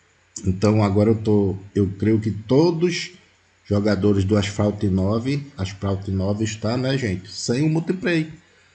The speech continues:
Já me responderam mesmo, realmente. Então, gente, eu já mostrei por onde eu entrei em contato, né?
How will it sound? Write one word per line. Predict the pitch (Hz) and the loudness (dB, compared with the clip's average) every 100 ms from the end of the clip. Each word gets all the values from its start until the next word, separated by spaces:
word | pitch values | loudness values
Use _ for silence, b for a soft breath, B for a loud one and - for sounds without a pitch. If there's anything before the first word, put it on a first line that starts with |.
| b b b b _ _ _ _ - | b b b b _ _ _ _ -6
Já | 98 | -2
me | 110 120 | 0 2
responderam | 120 107 120 107 98 110 107 | 0 0 -2 2 4 4 4
mesmo, | 95 98 117 110 | 4 2 0 2
realmente. | 98 101 92 87 101 127 151 185 - _ _ _ B B B B - | 4 4 2 0 -2 -2 -4 -4 -8 _ _ _ B B B B -12
Então, | 92 - 127 170 | -8 -4 0 0
gente, | 123 95 95 80 80 - - _ _ - - - | 2 0 -2 -8 -10 -14 -20 _ _ -20 -18 -10
eu | 90 | -4
já | 98 | -2
mostrei | 95 95 - 90 | 0 -2 -4 -6
por | - 92 | -4 -2
onde | 92 92 | 0 0
eu | |
entrei | 87 - 87 | -2 -4 -6
em | |
contato, | 98 92 - 139 139 135 | -4 -6 -4 -4 -4 -4
né? | 131 | -4